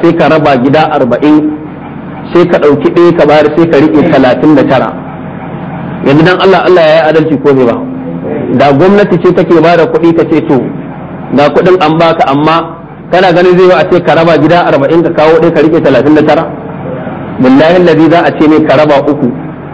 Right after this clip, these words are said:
sai a ce ka kawo biyu da rabi sannan ka riƙe rabi. Haka za a yi. Amma saboda Allah ta'ala,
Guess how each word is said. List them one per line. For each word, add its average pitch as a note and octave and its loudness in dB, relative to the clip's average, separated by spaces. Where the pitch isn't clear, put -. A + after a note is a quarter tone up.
sai F3 2
a E3 0
ce E3+ 0
ka D3 0
kawo E3 2
biyu E3 2
da D3+ 2
rabi D3+ 2
sannan C#3+ 2
ka D3 2
riƙe C3 2
rabi. B2 0
Haka F3+ 0
za C#3+ 2
a C#3 -2
yi. G#2 -6
Amma D#3+ 2
saboda F3 2
Allah F3 4
ta'ala, E3 2